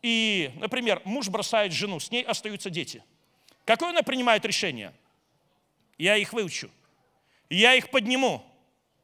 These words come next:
они станут большими людьми. И когда они станут большими людьми, что я тогда сделаю? Я ему ещё докажу.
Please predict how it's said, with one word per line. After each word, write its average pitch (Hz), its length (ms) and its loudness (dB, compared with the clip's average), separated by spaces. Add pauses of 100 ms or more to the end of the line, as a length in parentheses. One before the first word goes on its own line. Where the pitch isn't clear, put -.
(240)
они 233 260 6
станут 254 380 2
большими 262 480 2
людьми. 226 460 -2 (800)
И 202 120 -2
когда 226 260 0
они 226 120 -2
станут 214 360 -2
большими 202 420 -2
людьми, 180 300 -6
что - 160 -6
я 202 60 -6
тогда 240 240 -6
сделаю? 285 460 -4 (920)
Я 202 300 0
ему 190 240 -4
ещё 180 380 -4
докажу. 147 540 -10